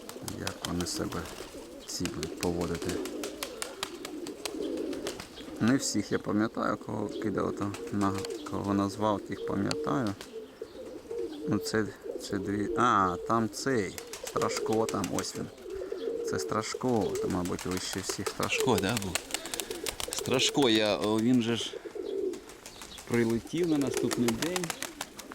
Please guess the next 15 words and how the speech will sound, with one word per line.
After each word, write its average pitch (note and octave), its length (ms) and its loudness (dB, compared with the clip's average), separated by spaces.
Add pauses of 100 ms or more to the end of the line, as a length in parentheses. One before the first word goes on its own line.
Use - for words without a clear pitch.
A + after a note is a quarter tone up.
Важко A2 440 2
так - 300 0
потім G#2+ 300 0 (1120)
від, - 300 0
ну, D3 160 10
не A2 180 10
відходив, B2+ 460 6
я A#2+ 180 10
йому A2+ 180 10
дав G2+ 320 6
відпочинок, B2+ 760 0
я D3 100 4
завжди A2+ 320 4
даю G2+ 220 4
відпочинок A#2+ 600 2